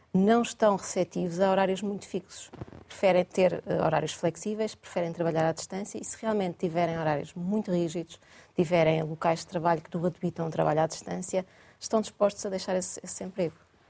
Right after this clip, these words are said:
Portanto, se nós queremos ter jovens, que estem-, queremos ter talento nas empresas, nós temos de também adaptar a forma de funcionar das próprias empresas para reter este género de pessoas, porque senão não as conseguimos reter. Ahm, e isso é realmente repensar todo o contexto de trabalho, desde o horário,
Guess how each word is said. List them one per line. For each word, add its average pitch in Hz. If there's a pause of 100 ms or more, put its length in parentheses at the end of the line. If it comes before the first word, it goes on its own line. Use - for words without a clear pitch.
(160)
Portanto, 180
se -
nós 208
queremos 208
ter 202
jovens, 165
que -
estem-, 165
queremos 175
ter 175 (220)
talento 190 (380)
nas 165
empresas, 156
nós 180
temos 190
de -
também 175
adaptar 160 (400)
a -
forma 160
de -
funcionar 160
das 156
próprias 175
empresas 170
para -
reter 180
este -
género 165
de -
pessoas, 165
porque -
senão 185
não 185
as 180
conseguimos 170
reter. - (640)
Ahm, 151
e 165
isso 175
é 185
realmente 185
repensar 190
todo 185
o 165
contexto 156
de -
trabalho, 156
desde 160
o 160
horário, 165